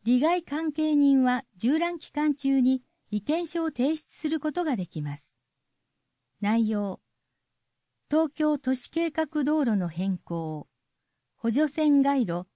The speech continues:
第六十一号線。東京都決定。縦覧期間。九月十九日水曜から十月三日水曜。土曜日曜日祝日を除く。縦覧場所。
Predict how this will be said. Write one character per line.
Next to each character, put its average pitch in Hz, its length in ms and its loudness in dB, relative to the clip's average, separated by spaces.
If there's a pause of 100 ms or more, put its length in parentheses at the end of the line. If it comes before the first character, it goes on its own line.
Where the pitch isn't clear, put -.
(120)
第 294 240 2
六 208 300 -2
十 277 180 0
一 208 240 -2
号 202 220 -2
線。 170 380 -6 (760)
東 294 220 0
京 302 180 0
都 277 180 -6
決 160 300 -10
定。 143 380 -12 (1160)
縦 277 220 2
覧 311 240 0
期 - 160 -18
間。 156 320 -6 (640)
九 339 120 0
月 311 320 0
十 254 240 0
九 233 160 -2
日 170 340 -8
水 262 300 2
曜 277 160 2
か 156 160 -6
ら 165 180 -6 (340)
十 294 280 2
月 294 280 0
三 254 160 6
日 247 260 -2
水 233 300 0
曜。 185 360 -2 (580)
土 226 160 0
曜 339 220 2
日 247 340 2
曜 269 140 2
日 185 120 -6
祝 - 260 -8
日 233 300 -6
を 269 120 2
除 165 280 -2
く。 - 220 -18 (1080)
縦 247 240 2
覧 254 240 2
場 214 120 -2
所。 190 280 -6